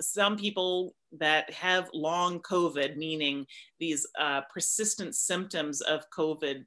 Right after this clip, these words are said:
uh, s-, uh, in terms of fatigue and, you know, respiratory issues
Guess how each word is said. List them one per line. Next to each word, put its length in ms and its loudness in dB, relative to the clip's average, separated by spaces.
uh, 360 2
s-, 160 -18
uh, 360 0
in 100 -2
terms 300 -4
of 100 -10
fatigue 680 0
and, 200 -4
you 100 -2
know, 160 2
respiratory 640 0
issues 400 0